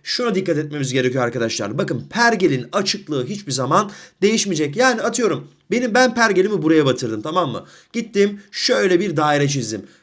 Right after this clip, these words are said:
E, o zaman pergelimin açıklığını veren uzunluk şurası olmalı. Atıyorum burası beş santimse işte diğer taraflarda, diğer yerlere batırdığım zaman atıyorum A'ya batırdım, C'ye batırdım, B'ye batırdım fark etmez. Hepsinde genişliğin beş santim olması lazım.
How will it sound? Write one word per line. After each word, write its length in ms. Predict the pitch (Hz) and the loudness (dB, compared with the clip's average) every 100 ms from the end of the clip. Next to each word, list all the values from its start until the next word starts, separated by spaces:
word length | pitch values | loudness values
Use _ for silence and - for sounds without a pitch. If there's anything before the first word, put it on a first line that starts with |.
| _ - | _ -14
E, 100 | - - | -10 0
o 120 | 196 | 2
zaman 400 | 220 208 208 202 | 2 2 0 0
pergelimin 640 | 208 208 196 196 196 208 | 0 0 4 4 4 2
açıklığını 580 | 175 175 202 151 196 208 | 0 0 -2 2 2 2
veren 240 | 175 135 117 | 2 0 -2
uzunluk 400 | - 180 190 240 | -6 -4 -4 -4
şurası 400 | - 277 247 - | -4 -2 -2 0
olmalı. 420 | 180 123 107 95 - | -2 -2 -2 -6 -8
Atıyorum 440 | 226 240 247 190 165 | -8 -6 -4 -4 2
burası 300 | 196 185 151 | 0 0 -4
beş 180 | 151 | -4
santimse 680 | 143 131 117 120 - 202 233 - - _ | -4 -6 -8 -10 -6 -4 -6 -8 -20 _
işte 300 | - 156 139 | -10 -10 -8
diğer 440 | 151 185 214 185 | -2 -2 0 -4
taraflarda, 720 | - 139 127 - 120 110 101 98 | -4 -4 -4 -6 -6 -4 -6 -2
diğer 260 | 147 196 | 0 2
yerlere 480 | 226 196 175 156 139 | 2 2 2 0 0
batırdığım 400 | 139 190 190 247 | 0 0 -2 -2
zaman 220 | 165 127 | -2 -2
atıyorum 340 | 113 175 196 151 | -4 -4 -4 -2
A'ya 500 | 180 185 196 185 - | 2 2 2 0 -2
batırdım, 480 | 175 185 185 180 175 | -4 -2 -2 -4 -2
C'ye 280 | 170 185 190 | -2 0 -2
batırdım, 380 | 180 185 185 | -2 -2 -2
B'ye 220 | 180 185 185 | 0 0 -2
batırdım 300 | 185 190 226 | -4 -4 -2
fark 260 | 208 147 | 0 0
etmez. 340 | 135 117 101 - - - _ | -2 -6 -10 -10 -18 -20 _
Hepsinde 500 | - 208 196 180 147 | -4 -4 -2 -4 -2
genişliğin 500 | 120 135 135 - 226 | -2 0 -2 -4 -2
beş 160 | 156 156 | 0 2
santim 340 | 156 139 123 | 0 -4 -6
olması 320 | 120 110 104 113 | -8 -8 -6 -4
lazım. 240 | 98 95 | -4 -6